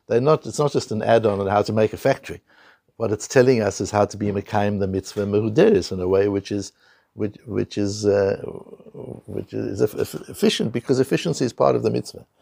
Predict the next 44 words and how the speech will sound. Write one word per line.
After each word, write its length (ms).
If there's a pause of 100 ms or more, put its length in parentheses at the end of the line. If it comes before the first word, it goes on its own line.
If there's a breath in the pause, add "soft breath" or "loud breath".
(1040 soft breath)
And 140
then 120
we 80
have 260
this 180
idea, 240
and 100
we 60
see 240
the 140
very 260
words 420
are, 140 (120)
are 100
borrowed. 560
So 500 (340)
th-, 200
then 240
let's 260
think, 460
are, 160 (100)
are 160
there 140
other 180
cases 400
of, 220 (100)
of 140
efficiency? 480
So 100
what's 160
interesting 340
with 140
matzah 320
is 160
the 140
efficiency 500
is 160
in 80
the 80
preparation 640
of 80
the 80
matzah. 300
At 40